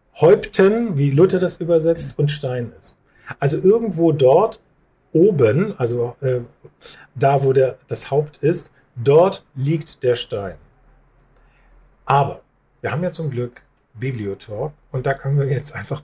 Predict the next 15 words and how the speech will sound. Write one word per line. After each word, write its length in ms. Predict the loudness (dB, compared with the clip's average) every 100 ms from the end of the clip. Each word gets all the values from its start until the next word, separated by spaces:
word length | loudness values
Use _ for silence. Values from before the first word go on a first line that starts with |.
| -10
Jakob 400 | -8 -2 -2 -2
fragen. 420 | -8 -14 -14 -18 _ -14 -14 -4
Jakob, 400 | 0 0 0 -2
sag, 300 | 0 0 -2 -8 _ -20 -12 0
ähm, 420 | 2 2 0 -6 _ _ _ _ _ _ _ _ _
leg-, 280 | -2 -2 -4 _
wie 340 | -16 -8 -6
legst 340 | -4 -6 -6 -4
du 40 |
diesen 260 | -2 -2 -2
Stein? 420 | -6 -10 -8 -8
Wie 40 |
stellst, 500 | -8 -6 -6 -8 -10
wie, 60 | -10
äh, 180 | -10